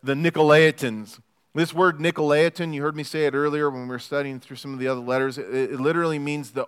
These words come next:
overcoming or the conquering of the people. And it's a direct reference to this hierarchy of, of priests who began to rule over people,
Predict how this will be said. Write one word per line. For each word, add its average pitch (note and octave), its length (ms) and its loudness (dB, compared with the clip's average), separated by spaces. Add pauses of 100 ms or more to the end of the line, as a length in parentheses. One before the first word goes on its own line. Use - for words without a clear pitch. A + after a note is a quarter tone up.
overcoming D#3+ 880 0 (240)
or D#3+ 160 0
the C#3 80 -2
conquering E3 760 0
of C#3+ 180 -2
the B2 60 -16
people. B2+ 480 -4 (280)
And E3 140 2
it's D#3+ 120 -4
a D3 60 -2
direct D3 400 2
reference D#3+ 480 -2
to D3 140 -8
this C3+ 160 -6
hierarchy D#3+ 920 0
of, B2 220 -2 (240)
of C#3+ 220 0
priests F#3+ 360 -2
who D#3+ 60 -8
began D3 320 -4
to D#3 120 -12
rule F#3 360 2
over C#3+ 200 -4
people, C#3+ 580 -2